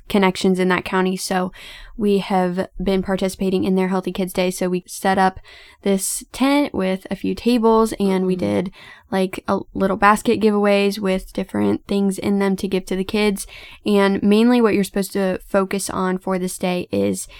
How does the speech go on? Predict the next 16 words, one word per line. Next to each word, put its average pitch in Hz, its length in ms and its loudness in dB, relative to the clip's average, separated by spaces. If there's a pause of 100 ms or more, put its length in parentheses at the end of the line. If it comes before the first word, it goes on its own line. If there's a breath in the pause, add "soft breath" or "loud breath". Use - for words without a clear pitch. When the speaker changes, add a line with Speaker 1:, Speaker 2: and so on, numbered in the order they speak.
(220 loud breath)
Speaker 1:
the 185 460 0
health - 480 -4 (140)
of 180 380 -2
children. - 420 -8
So 190 160 -2
that 190 180 0
can 190 180 -2
be 180 200 -4
mental 185 400 0
health, 180 420 0 (160 loud breath)
Speaker 2:
Mm-hmm. 165 280 -8
Speaker 1:
physical 202 400 4
health, 185 340 0 (260 soft breath)
spiritual 190 540 0
health 190 260 0
is 185 100 -4